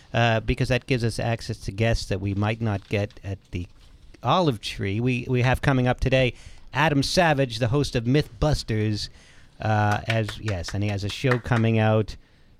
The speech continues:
um, called Savage Builds on, uh, the Science Channel, and he'll be coming in later.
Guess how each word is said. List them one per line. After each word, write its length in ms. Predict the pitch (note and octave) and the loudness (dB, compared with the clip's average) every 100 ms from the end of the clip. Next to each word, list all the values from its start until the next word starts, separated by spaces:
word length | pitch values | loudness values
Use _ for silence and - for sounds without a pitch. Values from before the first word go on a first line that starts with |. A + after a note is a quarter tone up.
| - | -8
um, 600 | - G2+ F#2+ F#2 F#2 F#2 F#2+ | -2 2 2 0 0 0 -2
called 240 | - G#2+ G2+ | -2 -2 -2
Savage 580 | - C#3 A#2 G#2+ F#2+ F#2 | 0 2 2 0 -4 0
Builds 560 | A2 G2+ G2 G2 - | 0 2 0 -4 -8
on, 480 | - G2 F2+ F2+ F2+ | -8 -4 -2 -2 -2
uh, 220 | F2 E2+ | -2 -4
the 80 | F2 | -6
Science 360 | - G#2 G2 F#2 | -6 -2 -2 -2
Channel, 420 | - A2+ C3 B2+ | 0 2 2 2
and 140 | B2 | 2
he'll 100 | A#2+ | 2
be 140 | B2+ B2+ | 2 0
coming 380 | - C#3 B2+ B2+ | 0 2 2 2
in 180 | B2+ | 2
later. 260 | C3 C#3+ C#3+ | 2 2 0